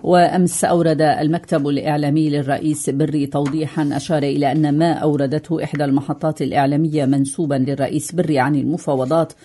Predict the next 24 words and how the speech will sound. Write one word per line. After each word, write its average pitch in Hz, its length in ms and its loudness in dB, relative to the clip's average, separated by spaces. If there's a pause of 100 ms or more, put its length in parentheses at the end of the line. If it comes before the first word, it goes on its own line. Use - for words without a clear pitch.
(340)
هو 143 320 6
غير 143 360 2
دقيق. 156 480 -2 (400)
في 254 100 0
الغضون 226 640 4
تترقب 202 560 2
الأوساط 190 460 0
الدبلوماسية 175 800 -2
والعسكرية 165 760 0
حصيلة 160 560 -2
اللقاء 143 560 0
الذي 151 240 0
يستضيفه 160 640 -2
رئيس 151 340 -2
الوزراء 151 760 0
وزير 147 300 0
الخارجية 143 640 -2
القطرية 160 680 0 (340)
محمد 147 560 0
بن 139 120 0
عبد 170 220 0
الرحمن 156 640 0
آل 156 140 2
ثاني، 151 440 2